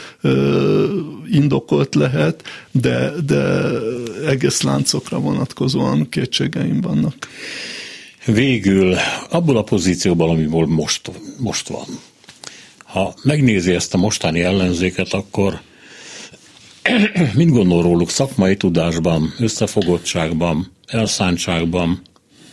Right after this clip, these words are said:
Speaker 2: szellemi, ö, hát, hogy mondjam, csak nem nagyon látszik ez sajnos, mert a magyar szakértelmiség sem mozdul meg, vagy legalábbis nem látszik, hogy megmozdult volna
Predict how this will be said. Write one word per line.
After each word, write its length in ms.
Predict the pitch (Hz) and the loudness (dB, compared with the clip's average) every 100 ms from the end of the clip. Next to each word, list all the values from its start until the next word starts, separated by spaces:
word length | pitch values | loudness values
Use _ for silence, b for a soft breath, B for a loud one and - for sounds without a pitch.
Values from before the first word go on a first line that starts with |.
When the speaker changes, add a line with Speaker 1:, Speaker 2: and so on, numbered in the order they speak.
| B B B B B B _ _ _ _ - | B B B B B B _ _ _ _ -6
Speaker 2:
szellemi, 640 | - 117 107 95 95 98 - b b b b | -2 2 2 4 2 0 -4 b b b b
ö, 320 | - 110 95 95 - B B B B B B B _ _ _ _ | -2 0 0 -2 -10 B B B B B B B _ _ _ _
hát, 260 | - 113 - | -6 -4 -2
hogy 100 | 110 | 2
mondjam, 320 | 101 92 90 | 2 2 0
csak 460 | 98 90 - 85 - B B B B B B B | 0 -2 -2 -6 -6 B B B B B B B
nem 120 | 123 131 | 0 4
nagyon 260 | 107 90 | 4 4
látszik 400 | 90 98 - 82 | 2 0 -2 0
ez 120 | 82 | 0
sajnos, 460 | - 87 85 90 - | 0 0 2 2 0
mert 160 | 87 82 | 0 0
a 160 | 78 - B B B | -2 -6 B B B
magyar 280 | 113 101 90 | 0 0 0
szakértelmiség 800 | 107 - 92 - 90 85 - 82 | -2 0 -2 0 0 0 0 -2
sem 180 | 95 | 2
mozdul 380 | 87 90 85 90 | 2 2 2 2
meg, 160 | 85 85 | 2 2
vagy 120 | 85 | 0
legalábbis 440 | 87 87 85 90 | 0 0 -2 -4
nem 200 | - 90 | -2 -2
látszik, 380 | 85 85 - - | -2 -4 -6 -4
hogy 120 | 95 | 0
megmozdult 540 | 87 87 90 85 87 90 | 0 0 -2 -2 -4 -4
volna 320 | 92 87 | -2 -2